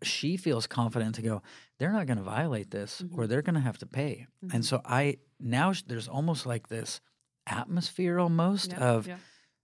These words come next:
Speaker 1: you respect other people's property, you respect other people's wishes, you respect other people's requests, and you don't overstep those bounds,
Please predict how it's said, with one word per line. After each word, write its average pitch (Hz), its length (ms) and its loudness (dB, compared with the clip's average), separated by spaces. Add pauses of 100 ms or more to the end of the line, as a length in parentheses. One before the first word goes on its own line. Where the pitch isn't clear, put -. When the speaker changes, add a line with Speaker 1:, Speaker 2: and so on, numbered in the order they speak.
(280)
Speaker 1:
you 120 260 2
respect 127 520 0
other 117 200 -4
people's 127 420 -6
property, 110 640 -4
you 117 160 -6
respect 117 440 -4
other 120 160 -2
people's 123 400 -6
wishes, 117 540 -4
you 104 100 -4
respect 120 460 -6
other 120 140 -2
people's 127 440 -6
requests, 113 600 -2 (100)
and 117 140 -2
you 107 80 -4 (100)
don't 120 320 2
overstep 120 580 -6
those 113 220 -4
bounds, 104 500 -4